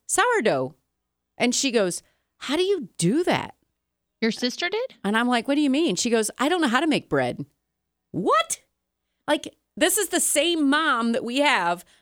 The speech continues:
Speaker 1: My mom used to make bread all the time. She was always making homemade bread. She makes homemade everything. I mean, right? She does. That's what she did growing up.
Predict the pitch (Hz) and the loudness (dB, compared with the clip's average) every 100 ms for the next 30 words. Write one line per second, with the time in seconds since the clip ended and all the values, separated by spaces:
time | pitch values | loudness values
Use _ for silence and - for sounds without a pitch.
0 | - 196 269 220 175 180 - 185 160 - | -2 0 2 2 0 0 -2 -4 -4 0
1 | 185 185 175 - - 208 202 220 233 226 | 0 0 -2 -10 0 2 4 2 0 -2
2 | - 214 220 147 135 208 190 - 233 247 | -2 -2 0 -2 -2 -4 -6 -2 0 0
3 | 269 233 185 175 170 170 156 135 143 123 | 0 -2 -2 -4 -2 -2 -2 -2 -2 -4
4 | 135 _ _ _ _ - - 359 359 - | -8 _ _ _ _ -6 -2 -2 -2 -4
5 | - _ _ - 214 196 185 233 - - | -6 _ _ -6 -2 -2 -2 -4 -6 -10
6 | 160 156 160 160 151 151 - _ _ _ | -12 -12 -6 -4 -4 -6 -12 _ _ _
7 | - 170 214 - 202 175 233 156 139 185 | -6 -6 -6 -10 -8 -2 0 0 -2 -4
8 | - 208 208 - 220 226 202 185 214 269 | -2 -4 -2 -2 -2 -2 -2 0 0 0
9 | 262 | -2